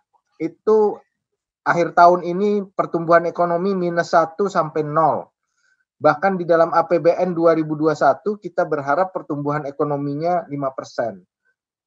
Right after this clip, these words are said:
Nah, kami ingin dapat gambaran dari masing-masing bank, stress test terhadap antisipasi tahun dua ribu dua puluh satu itu seperti apa? Sehingga kami bisa me-, mengetahui sejak dini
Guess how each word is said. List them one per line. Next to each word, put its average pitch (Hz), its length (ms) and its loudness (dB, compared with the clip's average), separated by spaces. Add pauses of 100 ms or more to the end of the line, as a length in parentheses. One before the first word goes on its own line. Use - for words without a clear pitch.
(220)
Nah, 143 160 -2
kami 208 240 0
ingin 208 160 0
dapat 190 320 2
gambaran 170 720 2
dari 147 480 0
masing-masing 147 720 -4
bank, 131 400 -4 (400)
stress - 560 -2
test - 320 2
terhadap 165 640 2
antisipasi 156 720 -2
tahun 165 320 2
dua 151 160 2
ribu 147 240 -4
dua 156 160 0
puluh 151 160 -12
satu 156 240 -2
itu 175 160 -4
seperti 165 320 -10
apa? 156 320 -4 (560)
Sehingga 180 480 0
kami 190 400 2
bisa 185 320 -2
me-, 185 400 -6
mengetahui 175 480 0
sejak 170 320 -2
dini 165 480 -6